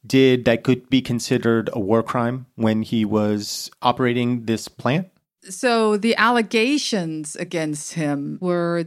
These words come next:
Speaker 2: that he would have been privy to the things that were happening under his command.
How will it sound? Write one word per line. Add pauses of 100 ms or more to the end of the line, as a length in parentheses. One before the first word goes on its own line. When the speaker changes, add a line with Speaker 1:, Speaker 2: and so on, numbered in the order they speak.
(100)
Speaker 2:
that
he
would
have
been
privy
to
the
things
that
were
happening
under
his
command.